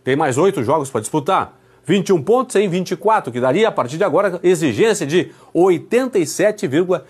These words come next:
cinco por cento de campanha do, do Dragão, pro Dragão escapar do rebaixamento. Eu peguei aqui, pessoal, pra efeito de base, pra mostrar a realidade, mostrar o momento da equipe, peguei os últimos oito jogos do Atlético Goianiense. Três vitórias, um empate, quatro derrotas.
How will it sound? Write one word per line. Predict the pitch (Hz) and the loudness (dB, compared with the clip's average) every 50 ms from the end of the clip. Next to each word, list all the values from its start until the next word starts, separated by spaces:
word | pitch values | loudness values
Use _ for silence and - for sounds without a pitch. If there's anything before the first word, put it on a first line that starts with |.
| - _ | -20 _
cinco | - - - - - 240 269 254 262 | -10 -6 -4 0 2 2 2 2 0
por | - 196 165 135 | 0 -2 -2 0
cento | - 185 180 - | 0 -2 -2 -2
de | 151 135 117 110 104 104 | -6 -6 -4 -4 -4 -2
campanha | - 156 127 95 - 170 185 185 143 110 | -2 -2 -2 -2 0 0 2 2 2 2
do, | 113 110 98 85 - - | 2 2 0 0 -2 -6
do | - 117 110 135 139 127 | -8 -2 0 0 0 2
Dragão, | 123 160 156 113 120 175 226 247 226 - - _ _ _ | 2 0 0 0 2 2 2 0 -2 -6 -14 _ _ _
pro | - 147 135 | -10 -6 -2
Dragão | 139 139 127 120 160 180 | 0 0 0 2 2 0
escapar | 170 - - 180 151 - 147 147 | 0 0 -2 -4 -4 0 0 0
do | 147 151 | 0 0
rebaixamento. | 151 139 156 156 - 170 135 117 92 73 - _ _ _ - - | 0 0 0 -2 -2 -2 -2 -2 -2 -4 -6 _ _ _ -8 -2
Eu | 139 156 156 | 0 0 2
peguei | 170 190 180 185 247 240 | 2 2 2 2 2 0
aqui, | 185 - - 233 | 0 0 -2 -4
pessoal, | - 175 127 113 - 120 85 - - _ _ _ _ - | -2 -2 -2 -2 -2 -4 -4 -6 -6 _ _ _ _ -6
pra | - 117 | -2 -2
efeito | 107 - 139 139 139 | -2 0 0 -2 -2
de | - 98 | -2 -4
base, | 76 117 143 196 190 135 - - - - _ - | -2 0 2 2 0 0 -4 -8 -14 -18 _ -4
pra | - 110 | -2 0
mostrar | 113 110 104 - - 151 147 | 0 0 0 0 0 0 0
a | |
realidade, | 117 110 110 113 107 98 78 120 151 190 175 120 92 | 0 0 0 0 0 -2 -2 0 0 0 0 -2 -4
mostrar | 80 87 87 - 127 | -10 -12 -8 -4 -2
o | 123 | 0
momento | 120 113 98 113 175 214 202 208 - | 0 2 2 2 2 0 0 -2 -4
da | 98 95 | -6 -6
equipe, | 92 - 214 233 226 - - - - _ _ _ _ - | -4 -2 -2 -2 -2 -2 -6 -14 -16 _ _ _ _ -4
peguei | - 135 131 135 208 220 | -2 -2 0 2 2 2
os | 190 147 | 2 2
últimos | 202 226 220 220 214 175 - - | 0 -2 -2 -2 -2 -2 -2 -2
oito | - - 220 240 233 233 175 135 | 0 2 2 2 2 0 -2 0
jogos | 120 156 196 214 196 185 170 | 2 2 2 2 0 -2 -2
do | 180 202 | 0 -2
Atlético | 175 - - 165 170 - - | -2 0 -2 -4 -2 -2 -2
Goianiense. | 196 175 151 160 151 131 113 - - - _ _ _ - | 0 0 2 0 0 0 -4 -8 -16 -20 _ _ _ -2
Três | - 180 233 214 175 | 0 2 2 2 2
vitórias, | 196 180 - - 220 240 226 202 190 | 0 -2 0 2 2 2 2 2 2
um | 208 190 | 2 0
empate, | 147 131 - 185 202 196 | 0 0 0 -2 -2 -2
quatro | - 185 180 175 | -2 -2 -2 0
derrotas. | 202 196 165 147 143 123 - - - - - - | 2 2 2 4 2 2 0 -4 -10 -14 -14 -14